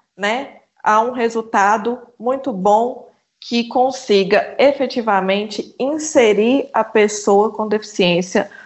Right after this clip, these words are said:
dentro das propriedades rurais.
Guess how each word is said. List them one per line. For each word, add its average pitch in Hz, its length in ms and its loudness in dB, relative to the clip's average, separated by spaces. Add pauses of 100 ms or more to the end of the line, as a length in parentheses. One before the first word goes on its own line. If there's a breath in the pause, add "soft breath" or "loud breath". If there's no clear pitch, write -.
(220 loud breath)
dentro 185 640 2
das 185 180 2
propriedades 185 680 2
rurais. - 640 -6